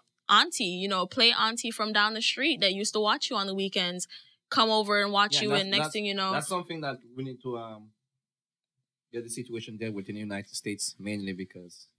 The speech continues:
Speaker 1: You can't even say that, though, 'cause things like that happen in Jamaica, too.
Speaker 2: Oh, yeah.
Speaker 1: <laughs> Like,
Speaker 2: Worldwide.
Speaker 1: it happens
Speaker 2: But, you know,
Speaker 1: everywhere.
Speaker 2: around
Speaker 1: It's
Speaker 2: us
Speaker 1: not
Speaker 2: right now, it
Speaker 1: just
Speaker 2: happens a lot.
Speaker 1: Yeah, it's not just in one, you know, secluded area.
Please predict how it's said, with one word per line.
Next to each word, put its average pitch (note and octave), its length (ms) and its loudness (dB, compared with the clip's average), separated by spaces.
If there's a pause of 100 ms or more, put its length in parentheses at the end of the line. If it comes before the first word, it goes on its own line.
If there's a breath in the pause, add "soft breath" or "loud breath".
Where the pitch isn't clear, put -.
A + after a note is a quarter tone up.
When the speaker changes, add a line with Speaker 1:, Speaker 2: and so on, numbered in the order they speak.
(240)
Speaker 1:
You B3+ 140 2
can't C4 180 -2
even G#3+ 160 -2
say A3+ 160 0
that, B3 160 -6
though, F#3+ 140 -4
'cause G3 280 -2
things A#3 200 4
like G#3 120 4
that G#3+ 100 4
happen G#3+ 280 0
in G#3 80 -2
Jamaica, G#3 320 -2
too. A#3 320 -6 (220)
Speaker 2:
Oh, - 40 -10
yeah. C#3+ 180 -4 (140)
Speaker 1:
<laughs> - 220 8
Like, A#3+ 180 8
Speaker 2:
Worldwide. - 200 -2
Speaker 1:
it C4 140 6
happens D#4 380 0
Speaker 2:
But, - 40 -2 (120)
you C#4 80 -6
know, B3 80 0
Speaker 1:
everywhere. F#3+ 220 2
Speaker 2:
around - 140 -2
Speaker 1:
It's B3+ 100 0
Speaker 2:
us B3 60 -6
Speaker 1:
not A#3 140 2
Speaker 2:
right - 100 -2
now, A3 40 -6
it - 40 -2
Speaker 1:
just A#3 320 4
Speaker 2:
happens A2+ 120 0
a A2 100 -6
lot. G#2+ 200 -12 (580)
Speaker 1:
Yeah, A3 100 6
it's G3 220 2
not A3 200 2 (100)
just A3+ 300 0
in G#3 220 0
one, G3 460 0
you G3 120 -2
know, E3+ 480 -4
secluded G#3 500 0
area. G#3+ 480 2